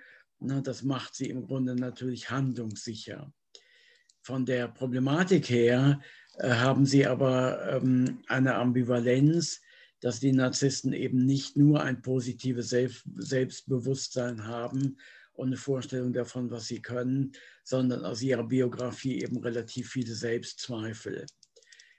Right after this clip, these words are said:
Ne, wir nennen das das doppelte Selbstschema oder das doppelte Selbstkonzept, ne, dass sie einerseits durchaus wissen, was sie können, möglicherweise auch ein bisschen übertriebene Vorstellungen davon haben,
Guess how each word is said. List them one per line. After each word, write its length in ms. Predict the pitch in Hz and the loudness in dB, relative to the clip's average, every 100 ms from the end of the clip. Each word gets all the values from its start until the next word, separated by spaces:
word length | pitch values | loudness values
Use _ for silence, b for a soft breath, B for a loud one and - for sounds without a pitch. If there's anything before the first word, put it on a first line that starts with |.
| b - | b -8
Ne, 160 | 135 | -2
wir 80 | 135 | 2
nennen 240 | 131 131 131 | 4 2 0
das 180 | 117 | -2
das 220 | - 127 - | -4 -8 -4
doppelte 400 | 139 139 135 123 | -4 -4 -6 -4
Selbstschema 1200 | 123 143 143 - - 143 - - 123 123 131 131 | 0 0 0 -6 -10 -8 -6 -2 -2 -2 -2 -4
oder 160 | 123 | -6
das 120 | 113 | -8
doppelte 380 | 113 123 110 123 | -6 -8 -8 -8
Selbstkonzept, 960 | 117 139 147 - 123 107 113 123 147 - B B B B _ | -2 -2 -2 -6 -10 -8 -6 -6 -6 -10 B B B B _
ne, 180 | - 143 | -4 -2
dass 160 | 135 123 | -2 -4
sie 140 | 117 | -4
einerseits 760 | 113 135 143 135 127 127 - - | -2 2 2 2 -2 -4 -8 -8
durchaus 540 | 131 127 - 127 107 | -8 -8 -8 -8 -4
wissen, 320 | 143 - 127 | -4 -2 -4
was 160 | 120 113 | -4 -6
sie 140 | 120 | -8
können, 500 | 120 131 143 156 143 B B - | -4 0 2 0 -2 B B -6
möglicherweise 720 | 127 113 120 127 123 123 - | -4 -2 -2 0 -2 -2 -6
auch 140 | - | -6
ein 80 | 123 | -8
bisschen 420 | 127 - 127 127 | -8 -6 -6 -6
übertriebene 800 | - 127 120 - 143 151 160 151 | -8 -8 -8 -2 0 2 0 -2
Vorstellungen 640 | - 151 139 - 139 131 135 | -2 -6 -4 -2 -2 -2 -4
davon 400 | 123 - 135 120 | -6 -6 -8 -6
haben, 400 | 120 135 135 | -4 -2 -2